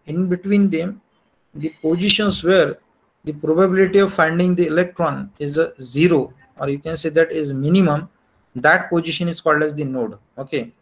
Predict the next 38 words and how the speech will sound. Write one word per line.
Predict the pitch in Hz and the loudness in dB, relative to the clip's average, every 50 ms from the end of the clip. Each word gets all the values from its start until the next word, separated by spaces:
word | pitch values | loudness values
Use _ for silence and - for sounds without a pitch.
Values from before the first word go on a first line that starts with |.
| _ _ _ _ _ _ _ _ _ - | _ _ _ _ _ _ _ _ _ -10
uh, | 131 131 131 131 131 131 131 131 131 - _ _ _ _ _ _ _ _ _ _ _ - | -8 -6 -6 -4 -4 -4 -6 -6 -8 -10 _ _ _ _ _ _ _ _ _ _ _ -18
suppose | - - 143 135 147 156 151 147 151 147 147 | -8 -6 -4 0 2 2 2 2 0 -6 -4
we | 143 143 147 143 127 | -4 -4 -4 -4 0
have, | 131 127 143 147 147 | 2 2 2 2 2
suppose, | - 143 147 147 139 - | -2 -4 -4 -4 -6 -4
slide, | - 135 131 147 151 147 147 | 0 0 2 2 2 0 0
so | - 147 131 | 0 2 2
I | 123 | 2
will | 127 135 135 135 | 2 0 -2 -4
tell | 135 127 | -6 -6
you | 123 127 120 - - _ | -6 -6 -10 -12 -14 _
what | - 127 135 | -6 -4 -4
is | 139 131 135 | -4 -4 -8
node. | 127 120 - _ _ _ _ _ _ _ - _ _ _ _ _ _ _ _ _ _ _ _ _ _ _ _ _ _ _ _ _ _ _ _ _ _ _ _ _ _ _ - | -10 -12 -12 _ _ _ _ _ _ _ -20 _ _ _ _ _ _ _ _ _ _ _ _ _ _ _ _ _ _ _ _ _ _ _ _ _ _ _ _ _ _ _ -10
So | - - - 190 196 208 208 - - - _ _ - - - _ _ - 147 139 139 - - | -6 2 6 8 8 8 6 6 2 -10 _ _ -20 -20 -20 _ _ -10 -10 -10 -8 -6 2
in | 175 202 208 190 143 | 4 6 6 6 6
bonding | 139 151 147 151 175 202 233 233 226 | 4 4 6 8 6 8 8 8 8
molecular | 226 214 214 220 202 214 220 214 202 | 8 8 6 4 4 4 4 6 6
orbital, | 175 165 165 170 185 180 190 196 202 208 - - - 165 147 139 139 | 6 4 4 2 2 4 4 2 2 0 -4 -8 -14 -18 -16 -8 0
they | 175 190 202 196 | 2 2 2 2
have, | 196 - - - 175 196 220 240 226 208 165 147 | 0 -4 0 2 4 4 4 2 0 -2 -4 -2
they | 180 190 | 0 0
may | 190 180 170 180 202 220 233 | 0 0 -2 -2 -2 -2 -4
or | 226 202 208 202 202 | 0 2 2 2 2
they | 190 185 208 208 208 | 2 0 -2 -2 0
may | 208 190 180 180 | -2 0 0 0
not. | 170 143 120 - - _ _ _ _ - | 0 0 -2 -4 -8 _ _ _ _ -16
Okay, | 143 147 180 160 127 - - | -12 -8 -6 -6 -6 -6 -8
means | 147 156 151 - - 151 - | -10 -10 -10 -10 -14 -12 -10
त्याच्यामध्ये | 160 151 180 180 185 185 160 | -4 -2 0 0 2 2 2
असू | 147 143 - 202 | 2 2 0 -2
पण | 185 226 214 | -2 -2 -2
शकते | 208 208 196 196 - 214 214 | 2 0 0 0 2 0 0
आणि | 202 | 0
त्याच्यामध्ये | 196 185 185 185 190 190 185 | 0 -2 -2 -2 0 0 0
नसू | 165 151 - 180 | 0 -2 -2 0
पण | 165 175 170 | 0 0 0
शकते. | 151 151 - - _ - | 0 -4 -8 -10 _ -20